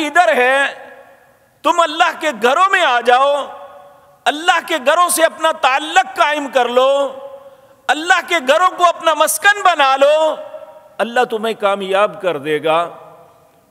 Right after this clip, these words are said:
तो आज की मजलिस में अल्लाह के घरों की अहमियत एक इंसान के लिए और खुसूसन एक मुसलमान के लिए कितनी है,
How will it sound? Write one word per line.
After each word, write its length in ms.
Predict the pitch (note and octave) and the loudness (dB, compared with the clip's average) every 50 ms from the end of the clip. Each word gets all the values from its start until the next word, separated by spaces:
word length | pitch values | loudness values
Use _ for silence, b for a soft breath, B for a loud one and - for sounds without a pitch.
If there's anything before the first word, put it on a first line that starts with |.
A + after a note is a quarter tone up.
| _ _ _ _ _ _ _ _ - | _ _ _ _ _ _ _ _ -8
तो 60 | A3 | -8
आज 440 | A3 - G#3+ A#3 C4 C#4 C4+ - - | -4 -2 0 0 0 0 -4 -6 -8
की 160 | - A#3 A#3+ | -12 -12 -6
मजलिस 480 | A3 A#3 A#3+ A#3+ B3+ C4 B3+ C4 - | -6 -6 -4 0 0 0 0 0 -2
में 320 | A3 B3 C4 C#4 C#4 C#4 B3 - - - - - - - - - _ _ _ _ _ - | 0 0 2 2 0 -2 -6 -12 -16 -20 -20 -20 -20 -20 -20 -20 _ _ _ _ _ -6
अल्लाह 360 | A3 A#3 A#3 B3 C4+ C#4 C#4 | -4 -4 -4 -2 -2 -2 -2
के 240 | - - C4 A#3+ G#3+ | -2 -2 -2 -2 -2
घरों 360 | F3 E3 G#3 B3 C4 C4+ C4 | 0 0 2 2 2 0 0
की 200 | C4 - C4 A#3+ - - | -4 -6 -8 -8 -4 -2
अहमियत 600 | A#3 A#3 G#3 A3 A3+ B3+ C4+ D4 D4+ D#4 D#4+ D#4 D#4 - - - - - - - - _ _ _ _ _ _ _ _ - | -2 -2 -2 -4 -6 -6 -6 0 0 0 0 0 -4 -10 -16 -20 -20 -20 -20 -20 -20 _ _ _ _ _ _ _ _ -2
एक 360 | G#3+ B3+ C#4+ C#4+ C#4+ - - - | 0 2 2 0 -2 -6 -8 -8
इंसान 680 | C4 C4 C4 A#3 - - C4+ C#4 D#4 F4+ F#4 F#4 F4 | -8 -6 -6 -4 -4 -2 0 0 0 0 0 -2 -6
के 160 | C#4+ D#4 D4 | -2 -2 -2
लिए 260 | C4+ C#4 C#4 D4 D4+ | -2 -2 -4 0 2
और 180 | D4 C#4+ C4+ B3+ | 2 2 2 0
खुसूसन 600 | - - A#3+ A#3 A#3 C4 C4+ B3 - C4 B3+ B3 | 0 -2 -2 -4 -2 -4 -6 -4 -4 -4 -4 -4
एक 320 | A#3+ - G#3+ A#3+ A#3+ A#3+ A#3 | -6 -2 -2 -2 -2 -2 -6
मुसलमान 680 | A3+ A#3 - A#3 A#3+ A3+ G#3 G3+ G#3 A3+ A#3+ B3 A3+ | -10 -8 -6 -6 -6 -6 -4 -2 -2 -2 -2 -4 -6
के 120 | F#3 A3 | -8 -8
लिए 260 | G#3+ G#3 A3 A3 A3 G#3+ | -8 -6 -4 -4 -4 -4
कितनी 420 | - G3+ F#3+ C#3 - A3+ A3+ A3 | -4 -8 -14 -12 -10 -6 -4 -2
है, 200 | G#3 G#3 A3+ A#3 | 0 0 2 0